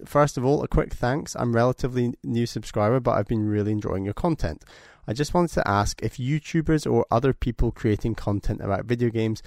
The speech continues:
have ever me-, made you feel anxious about your own gaming practices, especially in regard to completion. I find that while it seems everyone on YouTube, except,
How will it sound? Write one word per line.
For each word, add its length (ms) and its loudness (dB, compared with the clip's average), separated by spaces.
have 120 -6
ever 200 4
me-, 260 2
made 280 4
you 80 4
feel 320 2
anxious 420 -2
about 220 0
your 180 2
own 140 6
gaming 420 0
practices, 680 -6
especially 460 2
in 100 4
regard 480 2
to 140 -4
completion. 580 0
I 40 -2
find 280 6
that 120 2
while 260 6
it 100 -2
seems 320 2
everyone 440 4
on 100 4
YouTube, 380 0
except, 480 -4